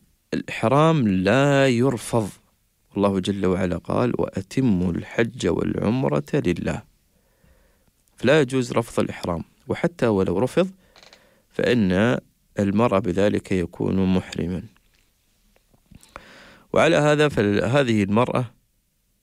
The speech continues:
آه، لا زالت محرمة بالعمرة منذ ذاك الوقت،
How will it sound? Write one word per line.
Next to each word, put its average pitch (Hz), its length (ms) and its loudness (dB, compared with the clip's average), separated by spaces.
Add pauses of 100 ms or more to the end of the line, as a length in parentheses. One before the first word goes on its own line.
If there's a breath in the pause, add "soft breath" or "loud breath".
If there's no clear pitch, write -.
(240)
آه، 90 760 -2
لا 107 180 4
زالت 107 600 0
محرمة 101 640 -2
بالعمرة 110 1000 0 (760 soft breath)
منذ 117 300 2
ذاك 101 560 2
الوقت، 98 540 -2